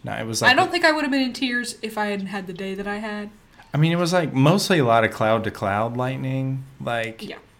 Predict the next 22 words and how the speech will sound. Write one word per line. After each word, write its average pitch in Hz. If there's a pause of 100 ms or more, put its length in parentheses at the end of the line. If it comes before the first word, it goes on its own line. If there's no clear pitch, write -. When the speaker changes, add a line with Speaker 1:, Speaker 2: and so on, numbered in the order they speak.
(120)
Speaker 1:
you 135
know, 104
just 101
really 113
illuminating 104
the 98
sky. 95
So -
it 98
was 117
kinda 147
eerie, 117 (480)
um, 98
but 123
it 185
was 160
really 131
cool. 123
I 123
mean, 107
it 110
was -